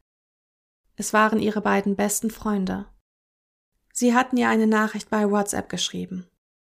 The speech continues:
ob sie nicht Lust hätte, morgen mit ihnen einen Kaffee trinken zu gehen. Anita wurde unruhig. Ninas Kommentar spukte ihr noch immer durch den Kopf. Tat es seit dem ersten Tag im Krankenhaus nach Tag X.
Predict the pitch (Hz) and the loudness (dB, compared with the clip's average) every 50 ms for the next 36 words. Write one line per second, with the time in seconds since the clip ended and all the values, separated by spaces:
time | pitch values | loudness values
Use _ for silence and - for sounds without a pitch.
0 | _ _ - 202 202 - - 214 214 202 - - 214 220 240 233 - - 202 190 | _ _ 0 0 0 2 2 2 2 2 2 2 2 2 2 2 -2 -4 -4 -4
1 | 185 202 202 196 196 196 196 196 202 208 202 208 196 190 - - 202 202 202 202 | -2 -2 -2 0 2 4 4 6 4 4 4 2 -2 -2 0 0 2 2 2 2
2 | 190 190 190 - - 214 - 208 202 196 - 196 185 180 - 190 180 - 196 175 | 0 0 -2 -2 -4 -4 -2 -2 -2 -2 -2 -2 -4 -2 -2 -4 -4 -4 -2 0
3 | - 190 - - 175 180 180 _ _ _ _ _ _ _ _ _ _ _ _ _ | 0 0 0 0 -2 -4 -8 _ _ _ _ _ _ _ _ _ _ _ _ _
4 | _ _ _ _ _ _ - 226 233 233 240 254 262 - 269 277 269 262 247 220 | _ _ _ _ _ _ -2 2 4 4 4 4 4 2 2 2 2 2 2 2
5 | 220 226 220 226 - - 214 208 185 185 - - - 185 - - - - _ _ | 2 2 2 2 2 2 2 2 2 0 -2 -2 -4 -6 -10 -12 -14 -18 _ _
6 | _ _ _ _ _ _ _ _ _ _ _ _ _ _ _ _ _ _ - 233 | _ _ _ _ _ _ _ _ _ _ _ _ _ _ _ _ _ _ 2 4
7 | 233 233 233 233 226 - - - 220 220 220 214 - - 220 220 214 214 - - | 6 6 6 6 4 2 0 0 2 4 2 2 2 0 0 0 0 0 -2 -4
8 | 208 208 - - 208 202 196 202 202 - 208 214 208 202 196 196 190 - - 202 | -4 -4 -4 -4 -4 -2 -2 -2 -2 0 2 2 4 2 2 0 -4 -4 -4 -4
9 | 196 - - 202 202 - - - - _ _ _ _ _ _ _ _ _ _ _ | -4 -4 -4 -8 -8 -8 -12 -18 -20 _ _ _ _ _ _ _ _ _ _ _
10 | _ _ _ _ _ - - 233 214 214 233 220 - - 214 214 208 - 220 220 | _ _ _ _ _ -2 2 2 2 4 2 0 2 2 2 2 2 2 2 2
11 | - 202 208 208 - 214 - - 220 220 214 214 214 208 - 220 214 208 214 208 | 2 2 2 2 0 -2 -2 -2 -4 -2 -2 -2 -4 -2 0 -2 -2 0 0 0
12 | 196 185 180 180 - 196 196 185 - - - - 196 185 - - 196 - - - | 0 0 0 0 0 0 0 0 -2 -4 -4 -4 -4 -4 -4 -6 -8 -8 -8 -10
13 | - - | -12 -12